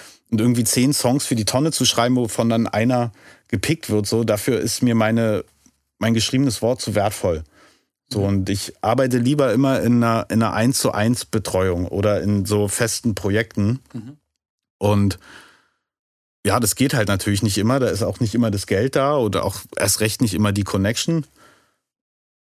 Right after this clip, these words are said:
Speaker 1: Ja, und da muss man halt einfach, einfach gucken. Aber das ist so ein wichtiger Anspruch, damit ich das auch leisten kann. Und das Schöne ist, einfach sich auszuprobieren. So, weil du sagtest ja, das eine ist fast eine Musical-Nummer, das andere so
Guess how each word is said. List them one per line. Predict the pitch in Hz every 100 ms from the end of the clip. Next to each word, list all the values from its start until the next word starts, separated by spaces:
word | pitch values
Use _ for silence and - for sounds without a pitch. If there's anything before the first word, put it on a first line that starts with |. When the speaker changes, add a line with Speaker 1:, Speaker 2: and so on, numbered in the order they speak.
| _ _ _ -
Speaker 1:
Ja, | 117 123 -
und | - 101
da |
muss | 104 113
man | 120 107
halt | 107 104
einfach, | 107 101 101 98 - -
einfach | 101 104
gucken. | - 143 101
Aber | 80 104
das | 110 -
ist | 131
so | 123
ein | 120 101 104
wichtiger | 135 143 117
Anspruch, | 104 113 - 107
damit | 98 101 113
ich | 104
das | 107
auch | 101 - - _
leisten | - 92 101 120 -
kann. | 95 98 117
Und | 113
das | 98
Schöne | - 120 135
ist, | 113 - - - _
einfach | - 101 104
sich | 113 - _ _
auszuprobieren. | 101 123 - 135 - 95 90 85 85 85
So, | - 87
weil | 90 95 -
du | 101
sagtest | 95 107 - -
ja, |
das | 92
eine | - 104
ist | 104
fast | 107 101
eine | 101
Musical-Nummer, | 113 123 113 110 113 110
das | 95 -
andere | 104 104
so | 98